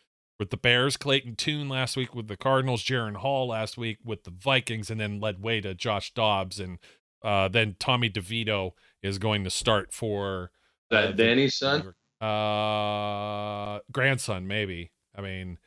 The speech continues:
Speaker 1: he's a pretty old dude. He's getting up there. <laughs>
Speaker 2: I know.
Speaker 1: So, you know, uh, everyone that's crying and squawking about, I had a piece of over, uh, about it, overreactions with Kenny Pickett over on steel city underground dot com. And if you didn't have a chance to talk, uh, to check it out, it's basically, like, the overreactions, the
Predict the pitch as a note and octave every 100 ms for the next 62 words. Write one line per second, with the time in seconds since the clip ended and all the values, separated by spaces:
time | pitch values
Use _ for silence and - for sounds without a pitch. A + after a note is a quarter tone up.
0 | _ _ - D#3 - F#3 C3+ B2 F2+ C3+
1 | A#2 F2 A2+ C3 C3 A#2 B2+ - F2 F2
2 | - F#3 D3+ F3+ G#3 G#2+ B2+ - B2 A2
3 | G2+ - - - _ _ - D#3 D3+ D#3
4 | D3+ - - - D3+ E3+ E3+ D3 - -
5 | D3+ C#3+ B2+ A#2 - - B2 B2 - G#2
6 | A2 G#2 G#2 A2 A#2+ G2+ - C3 A#2 -
7 | G2 A2 G2+ G2+ G2+ G2+ G2+ F#2+ A2+ G#2
8 | G#2 A2+ G2+ F#2 G2+ G#2 - F#2+ G2+ F#2+
9 | - G2+ F2+ A2 - F#2 F2+ F2+ G2 F2
10 | - F#2 - F#2+ F#2 F#2 F#2+ F2+ F2 F2
11 | - A#2 A2 G2 - _ _ _ _ -
12 | G#2+ A2+ A2+ A2+ A2+ G2+ - A2+ - -
13 | A2 G2+ A2+ G#2 G2 F#2+ F2+ F#2+ - A2+
14 | G#2 G#2+ G2+ F#2+ F2 A#2 A2 A2+ - G#2+
15 | G2 G2 F#2+ G#2 G#2 G2+ F2+ F#2+ F#2+ F#2+
16 | - F#2+ F2+